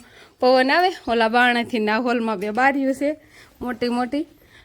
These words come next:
એટલે સરસ મજાનું આ બાજુથી જો આ બારણે ઊભા રહે ને કાં તો આમ સરસ મજાનો એવો પવન આવવા મળે ને એટલે અહીંયા છે ને નીંદર આવી જાય, ઠંડો ઠંડો પવન આવે, એમાં ભેજ રહે ને એટલે શિવાની બેનને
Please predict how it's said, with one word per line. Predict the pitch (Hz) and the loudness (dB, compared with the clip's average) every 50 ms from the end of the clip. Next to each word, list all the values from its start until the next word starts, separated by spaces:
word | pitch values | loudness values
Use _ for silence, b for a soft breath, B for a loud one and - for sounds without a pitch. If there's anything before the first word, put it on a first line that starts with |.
| b - | b -10
એટલે | 214 220 233 | -8 -6 -2
સરસ | 233 302 320 330 294 | 0 2 2 2 2
મજાનું | 302 302 302 285 277 277 269 | 2 2 4 4 4 4 2
આ | 269 | 2
બાજુથી | 254 277 277 240 262 240 262 240 233 | 4 2 2 0 0 -2 -2 -2 0
જો | 240 | 2
આ | 214 220 226 | 0 2 2
બારણે | 269 277 302 311 302 294 | 2 2 2 2 2 2
ઊભા | 311 302 339 294 302 | 2 2 2 2 2
રહે | 320 349 330 | 2 0 0
ને | 285 240 240 240 B B B B B - | -2 -4 -6 -10 B B B B B -12
કાં | - 226 226 | -12 -12 -12
તો | 233 | -12
આમ | 226 226 | -12 -12
સરસ | - - 254 254 247 - | -10 -10 -10 -8 -8 -8
મજાનો | 240 233 226 226 214 214 214 | -8 -10 -10 -10 -10 -10 -10
એવો | 226 233 226 | -10 -12 -12
પવન | 220 247 254 247 240 247 | -10 -10 -8 -8 -6 -4
આવવા | 254 269 269 262 | -2 -2 -2 -2
મળે | 277 294 285 262 | -4 -6 -8 -8
ને | 233 214 | -10 -10
એટલે | 208 214 220 220 | -12 -10 -10 -10
અહીંયા | 220 226 240 - | -8 -10 -10 -12
છે | 320 | -12
ને | 269 226 | -12 -10
નીંદર | 214 240 277 294 311 | -8 -8 -4 -2 -2
આવી | 320 311 302 294 311 285 | -2 -2 -2 -4 -4 -4
જાય, | 269 247 | -8 -8
ઠંડો | 247 277 277 277 277 277 | -8 -8 -8 -8 -8 -8
ઠંડો | 277 294 285 262 254 | -8 -10 -10 -10 -8
પવન | - 294 294 294 294 285 | -4 -4 -2 -2 -2 -4
આવે, | 294 311 302 277 | -6 -6 -6 -8
એમાં | 233 240 233 233 - | -10 -12 -14 -14 -12
ભેજ | 269 254 269 254 277 311 | -10 -10 -10 -8 -8 -8
રહે | 311 294 | -8 -8
ને | 277 269 262 b b b b b b | -10 -12 -16 b b b b b b
એટલે | b b 226 220 226 | b b -14 -14 -10
શિવાની | 226 311 311 320 330 320 311 269 | -8 -6 -6 -4 -4 -4 -4 -4
બેનને | 302 302 294 | -4 -4 -4